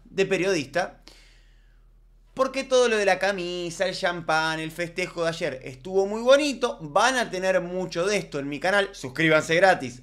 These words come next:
activen la campanita, así disfrutan de todos los videos. Pero también me propongo tener un análisis un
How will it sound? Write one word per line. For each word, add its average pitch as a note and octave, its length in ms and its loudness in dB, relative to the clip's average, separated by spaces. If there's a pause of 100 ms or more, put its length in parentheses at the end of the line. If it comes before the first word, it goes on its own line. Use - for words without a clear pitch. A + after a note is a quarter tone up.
activen E3+ 420 -2
la E3 100 2
campanita, E3 520 -2
así C3+ 320 -10
disfrutan E3 320 -6
de F3+ 100 -4
todos G3+ 220 -2
los A3 100 -2
videos. A3+ 480 -2 (960)
Pero A#3 220 -2
también C4+ 440 -2
me B3+ 100 -2
propongo A#3 600 -4
tener G#3+ 260 -4
un A3 80 -4
análisis G3 480 -6
un F3+ 180 -12